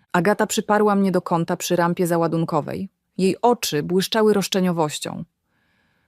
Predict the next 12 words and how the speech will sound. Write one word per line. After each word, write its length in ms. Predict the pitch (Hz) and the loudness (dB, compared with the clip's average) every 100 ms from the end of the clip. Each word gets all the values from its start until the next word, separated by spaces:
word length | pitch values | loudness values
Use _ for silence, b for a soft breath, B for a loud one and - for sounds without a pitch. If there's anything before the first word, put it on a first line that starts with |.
| _ _ - | _ _ -2
„Potrzebuję 540 | 262 - 262 277 277 | 0 2 2 4 2
stu 220 | 262 277 | 0 -2
tysięcy 400 | 254 233 233 226 | -2 0 2 2
złotych, 460 | 208 202 180 151 - | 2 2 2 0 -4
Kasia”, 480 | 165 156 - - - _ _ _ | -2 -2 -4 -6 -8 _ _ _
powiedziała, 480 | 180 170 165 165 170 | 0 2 4 4 2
jakby 260 | 170 175 | 0 -2
prosiła 480 | 175 180 - 220 208 | -2 -2 0 0 2
o 80 | 180 | 2
gumę 320 | 165 180 165 | 2 2 2
do 120 | 160 | 0
rzucia. 400 | 156 143 - - | -2 -6 -10 -12